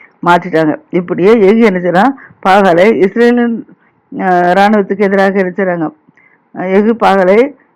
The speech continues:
ஆ, இஸ்ரேல் ராதபடிக்கு அனுப்பி போட்டானாம், அழித்து போட்டிருக்கான். அடுத்தபடியாக,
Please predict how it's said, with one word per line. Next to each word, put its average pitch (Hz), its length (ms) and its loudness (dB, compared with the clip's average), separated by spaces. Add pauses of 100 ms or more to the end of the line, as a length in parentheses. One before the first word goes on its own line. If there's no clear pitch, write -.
(120)
ஆ, 170 120 -4
இஸ்ரேல் 226 540 2
ராதபடிக்கு 196 840 -2 (100)
அனுப்பி 180 420 -2
போட்டானாம், 160 340 -4 (1700)
அழித்து 196 400 -2
போட்டிருக்கான். 180 340 -2
அடுத்தபடியாக, 190 640 0